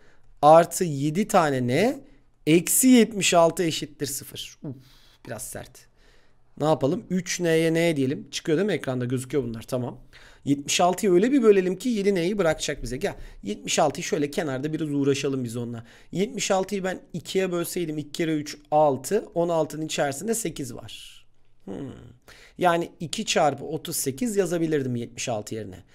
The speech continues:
Devam. Bak sen de böyle gayet doğal çözüyorsun. İstersen ilerlet. "Ben buradan kurtulmak istiyorum." dersen. İki çarpı on yedi yapsam, iki kere yedi on, on yedi olmaz. On dokuz daha mantıklı olmadı mı? İki kere dokuz on sekiz oldu.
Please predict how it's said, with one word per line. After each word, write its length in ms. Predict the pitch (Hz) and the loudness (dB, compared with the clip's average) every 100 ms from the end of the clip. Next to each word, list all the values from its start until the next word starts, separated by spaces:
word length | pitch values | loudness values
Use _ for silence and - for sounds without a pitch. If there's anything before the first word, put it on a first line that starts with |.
| _ - | _ 2
Devam. 400 | 269 208 120 - - - - | 4 4 2 -2 -20 -14 -6
Bak 120 | - | -2
sen 220 | - 339 262 | 4 4 4
de 80 | |
böyle 140 | 220 220 214 | 2 2 8
gayet 420 | 320 208 240 - | 10 10 6 8
doğal 240 | 208 220 | 8 8
çözüyorsun. 480 | 214 170 131 127 285 | 4 -2 -4 -8 -4
İstersen 420 | 262 - 123 226 | -4 -2 -2 0
ilerlet. 520 | 208 180 160 139 - 165 | 0 2 0 -2 -4 -2
"Ben 120 | 160 | -2
buradan 280 | 160 160 151 | 0 -2 -2
kurtulmak 420 | 143 151 151 143 | -10 -8 -6 -6
istiyorum." 280 | - 135 127 | -8 -8 -8
dersen. 200 | 123 123 - - - | -10 -14 -20 -20 -12
İki 200 | 185 - | -8 -2
çarpı 340 | - 233 233 | 4 4 6
on 100 | 233 | 4
yedi 200 | 247 214 | 4 2
yapsam, 420 | 190 175 - 262 349 | 0 0 -4 -4 -6
iki 100 | - | -4
kere 160 | 196 190 | 0 0
yedi 140 | 185 | -2
on, 160 | 175 - 151 | -6 -8 -6
on 140 | 143 | -4
yedi 220 | 143 139 | -4 -4
olmaz. 260 | 143 127 120 | -6 -6 -6
On 180 | 185 175 | -4 -4
dokuz 240 | 160 156 160 | -6 -4 0
daha 140 | 165 | 0
mantıklı 360 | 156 151 - 190 | 0 -6 0 2
olmadı 300 | 196 135 131 | 2 0 -4
mı? 140 | - - - _ _ _ - - | -8 -16 -20 _ _ _ -16 -10
İki 120 | - | 2
kere 160 | 208 190 | 4 4
dokuz 220 | 185 185 | 0 -4
on 100 | 180 | -4
sekiz 280 | 175 151 156 - 160 | -6 -10 -14 -6 0
oldu. 460 | 143 113 127 - | 2 0 -6 -8